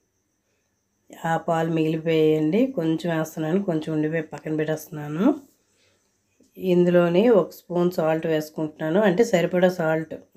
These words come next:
వేసుకుంటున్నాను. దాల్చిన చెక్క, జాజి పువ్వు, ఇంకా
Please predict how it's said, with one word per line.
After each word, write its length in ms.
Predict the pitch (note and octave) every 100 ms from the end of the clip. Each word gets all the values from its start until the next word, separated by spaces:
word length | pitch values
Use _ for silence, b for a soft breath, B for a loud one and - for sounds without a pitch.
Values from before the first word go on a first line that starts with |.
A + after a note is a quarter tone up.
| -
వేసుకుంటున్నాను. 800 | E3 E3 - F3 E3 F3 E3 G3
దాల్చిన 480 | F3+ D#3+ D#3+ F3 E3 E3
చెక్క, 460 | D#3 F3 G3+ B3+
జాజి 400 | F#3+ D#3+ D#3 D3+
పువ్వు, 580 | D#3+ E3 D#3+ E3 A#3+ D4 _ _ _ _ _ _ _ _ _ _ _ _ _ _ _ _ _ _ _ _ _ - _ _ -
ఇంకా 540 | F#3 E3 F#3 A3+ C4+